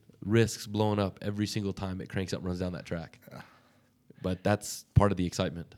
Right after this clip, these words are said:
Speaker 2: So the, the idea of leading with a keen eye, actually, there's a very good example of building an engine as well.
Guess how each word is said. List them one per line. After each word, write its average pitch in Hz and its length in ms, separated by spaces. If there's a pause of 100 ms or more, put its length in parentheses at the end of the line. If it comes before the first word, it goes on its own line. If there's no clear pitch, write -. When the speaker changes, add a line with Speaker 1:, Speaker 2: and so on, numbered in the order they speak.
(220)
Speaker 2:
So 190 400
the, 165 180 (100)
the 165 220
idea 175 460
of 151 460 (300)
leading 165 360
with 139 100
a 127 40
keen 139 260
eye, 120 320
actually, 139 640
there's 131 260
a 120 40
very 143 320
good 185 140
example 139 440
of 127 240
building 160 320
an 107 80
engine 98 280
as 110 100
well. 139 280